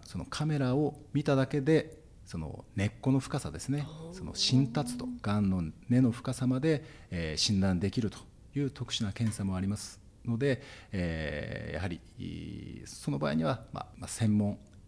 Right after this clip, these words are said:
Speaker 1: の、まあ、大学病院とか、えー、県立病院になるとは思うんですけども、えー、そういったところを紹介されると思います。
Speaker 2: はい。
Speaker 1: で、まあ、内科的に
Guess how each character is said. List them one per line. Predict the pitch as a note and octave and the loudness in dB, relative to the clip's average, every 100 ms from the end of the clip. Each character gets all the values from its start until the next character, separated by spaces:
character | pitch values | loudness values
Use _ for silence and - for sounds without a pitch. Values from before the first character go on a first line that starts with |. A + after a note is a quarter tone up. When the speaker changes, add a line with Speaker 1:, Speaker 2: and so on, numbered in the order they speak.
| - - - | -20 -12 -4
Speaker 1:
の、 | G2+ F#2+ | -2 0
ま | F2 F2 | 0 0
あ、 | |
大 | F2+ F2+ | 0 2
学 | F#2 F#2 F#2+ | 0 -2 -2
病 | G2 | 0
院 | F2 | -2
と | - | -4
か、 | E2 - - - | -6 -8 -16 -14
え | E2+ D2+ C#2+ - - | -8 -6 -6 -8 -8
ー、 | |
県 | F#2+ | -4
立 | E2+ - | -4 -4
病 | F2 F#2 | -2 0
院 | G2 | 4
に | C3+ - | 4 4
な | G2+ | -2
る | F#2+ | -4
と | F#2 | -4
は | E2+ | -6
思 | F#2 | -4
う | |
ん | G2 | -6
で | F#2 | -6
す | |
け | - | -6
ど | A#2+ | -4
も、 | D3 D3 - - - | -4 -6 -12 -18 -10
え | F2 D#2+ - | -8 -6 -8
ー、 | |
そ | - | -12
う | |
い | - | -12
っ | |
た | E2 | -12
と | - | -8
こ | C3 | 0
ろ | D#3+ | 0
を | - | 0
紹 | - G2 F2+ | -4 -4 -4
介 | F2+ F2 - | -6 -6 -12
さ | - G2 | -6 -2
れ | |
る | A#2 | 0
と | B2 | -2
思 | E2 | -6
い | - | -8
ま | - | -10
す。 | - - | -12 -12
Speaker 2:
は | - - | -10 -10
い。 | - - - - | -14 -20 -8 0
Speaker 1:
で、 | D3 - - - - | 0 0 -16 -4 4
ま | |
あ、 | A2+ | 8
内 | B2+ D3 | 10 8
科 | D3 | 4
的 | C3+ C#3 C3+ | 2 2 6
に | C3+ A#2+ | 6 6